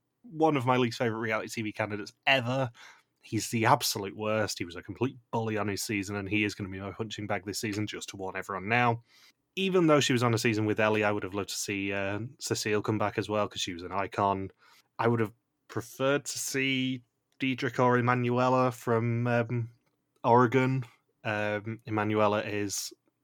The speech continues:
the most used Vidum gif that I use. Her at the, um, the laser assignment,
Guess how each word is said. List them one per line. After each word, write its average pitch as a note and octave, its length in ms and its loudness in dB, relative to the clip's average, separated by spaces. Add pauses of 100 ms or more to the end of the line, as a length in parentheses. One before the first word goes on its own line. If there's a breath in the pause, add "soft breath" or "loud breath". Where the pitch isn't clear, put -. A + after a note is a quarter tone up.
the A2+ 440 -4
most A#2 560 0 (300)
used G#2 460 -4
Vidum G2 400 -4
gif - 520 -4
that F#2+ 140 -2
I G2 200 -2 (240)
use. A2 680 0 (320 soft breath)
Her G#2 460 2
at G2 80 -12
the, G2+ 280 -6
um, G2+ 360 -6
the A2 80 -6
laser G#2+ 280 -2
assignment, G#2 760 -2